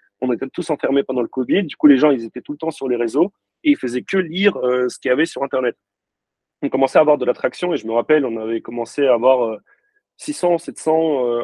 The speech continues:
abonnés, quelque chose comme ça. Et il a dit, « Bah, écoutez, euh, ce qu'on va faire, c'est qu'on va mettre en place,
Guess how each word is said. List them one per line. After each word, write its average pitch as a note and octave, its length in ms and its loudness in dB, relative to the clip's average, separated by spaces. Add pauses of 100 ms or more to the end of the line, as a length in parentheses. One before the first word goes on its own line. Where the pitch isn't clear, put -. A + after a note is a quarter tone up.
(120)
abonnés, C3+ 320 -6
quelque - 160 -20
chose B2+ 100 -16
comme B2 160 -10
ça. E3 180 2
Et D3+ 40 2
il A#2+ 80 0
a A#2 60 0
dit, « B2 140 -2
Bah, A#2+ 120 0
écoutez, D#3+ 400 0
euh, C3 120 2
ce - 80 -16
qu'on A2+ 140 -12
va A2 80 -6
faire, E3 260 0
c'est - 80 -20
qu'on B2+ 120 -10
va A2+ 100 -6
mettre A#2+ 200 -6
en G#2+ 80 -6
place, C#3 400 2